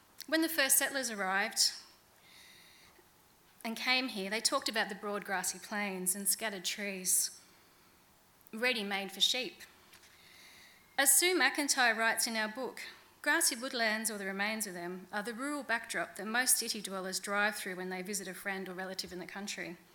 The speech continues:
I do that every year to Tamworth, and I think it's a really nice way of summing what we see.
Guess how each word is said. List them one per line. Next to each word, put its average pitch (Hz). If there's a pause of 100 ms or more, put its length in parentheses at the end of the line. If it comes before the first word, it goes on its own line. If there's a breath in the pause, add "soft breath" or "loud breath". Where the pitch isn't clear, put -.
(360 loud breath)
I 220
do 247
that 202
every 185
year 185
to 185
Tamworth, 185
and 185
I 196
think 233
it's 220
a 190
really 196
nice 196
way 202
of 185
summing 202
what 190
we 196
see. 190